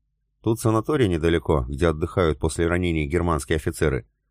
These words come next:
Вот туда и везли доставленные из Франции сыры, вина, фрукты и другие деликатесы. В общем, продовольствие, хотя и специфическое. Когда закончились проверка и знакомство,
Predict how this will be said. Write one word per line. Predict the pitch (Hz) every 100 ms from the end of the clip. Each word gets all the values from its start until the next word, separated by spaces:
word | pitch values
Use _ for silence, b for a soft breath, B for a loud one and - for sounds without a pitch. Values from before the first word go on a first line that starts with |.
| _
Вот | 78 110 -
туда | 131 117 120
и | - 110
везли | 120 95 95 85
доставленные | 87 - 92 87 85 85 82
из | 76
Франции | - 90 80 - 82 80
сыры, | - 82 78 113 117 80
вина, | 67 87 110 87
фрукты | - 104 123 104 90
и | - 135
другие | 107 80 85 92
деликатесы. | 80 73 73 - 69 64 - _ _ _ _ _
В | -
общем, | 110 117 101
продовольствие, | 92 92 104 90 - 67 - _ _ _
хотя | - 82 - 139
и |
специфическое. | 131 131 127 120 78 80 - 73 62 - _ _ _ _ _ _ _ _
Когда | 85 92
закончились | 85 87 95 82 85 80
проверка | 87 90 87 -
и | 82
знакомство, | 82 85 135 117 82 65